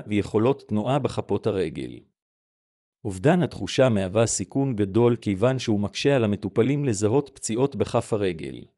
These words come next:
מה שמגדיל את הסיכוי של זיהומים נוספים להתפתח באזור.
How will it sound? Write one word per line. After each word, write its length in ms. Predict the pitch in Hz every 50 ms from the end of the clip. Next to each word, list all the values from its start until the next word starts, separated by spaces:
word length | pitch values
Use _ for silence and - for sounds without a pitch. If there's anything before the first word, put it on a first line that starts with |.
| _ _ _ _ _ _ -
מה 120 | 101 107
שמגדיל 500 | 101 - 104 104 104 98 107 98 123 135
את 120 | 123 117 107
הסיכוי 420 | 98 - - 101 - - 143 139
של 180 | - - 113 101
זיהומים 520 | 92 92 104 104 104 107 123 139 131 127
נוספים 560 | 117 107 - - 120 - - 156 151 139 139
להתפתח 640 | 123 104 98 - - - - - - 139 117 - - 104
באזור. 580 | 104 101 98 87 104 95 82 64 60 62 -